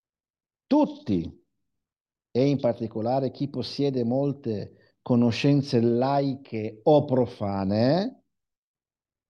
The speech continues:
utilizzeranno la propria sapienza, anche quella più materiale, per servire Hashem, elevandola e trasformandola in santità.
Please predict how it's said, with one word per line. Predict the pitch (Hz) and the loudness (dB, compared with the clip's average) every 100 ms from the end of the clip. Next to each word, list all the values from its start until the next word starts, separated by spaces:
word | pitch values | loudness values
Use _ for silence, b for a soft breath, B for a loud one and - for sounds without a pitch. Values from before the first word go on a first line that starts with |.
| _ _ - | _ _ -2
utilizzeranno | 190 185 185 180 185 156 180 170 214 247 208 156 151 | 2 2 2 0 2 2 2 2 0 0 -6 -10 -8
la | 151 | -10
propria | 147 156 156 156 135 | -4 0 0 0 -4
sapienza, | - 127 135 123 117 113 - 127 143 202 302 _ _ _ _ _ _ _ _ _ _ _ b _ | -4 -8 -2 -2 0 -4 -6 -2 -2 -2 -8 _ _ _ _ _ _ _ _ _ _ _ b _
anche | - 220 262 214 196 | -4 -2 -2 2 0
quella | - 233 220 190 | 6 6 6 4
più | 180 220 | 4 2
materiale, | 196 180 180 170 156 156 151 147 143 156 190 269 _ _ _ _ _ | 4 0 2 0 2 2 2 0 -2 -6 -8 -12 _ _ _ _ _
per | 160 143 | -10 -6
servire | - 139 120 123 120 | -2 -2 0 0 2
Hashem, | 117 - 101 87 87 90 _ _ _ b b | 0 -2 -6 -4 -6 -8 _ _ _ b b
elevandola | 107 107 113 120 214 220 147 127 123 139 - | 2 6 6 6 4 2 2 2 2 0 -2
e | 170 175 170 | 0 0 0
trasformandola | - 139 123 - 143 127 143 151 143 123 123 117 - | -4 -4 -4 -4 -4 -2 -6 -6 -4 -2 -2 -4 -4
in | 113 117 117 113 | 0 0 0 -4
santità. | - 107 104 107 101 - - | -2 0 0 0 -2 -4 -8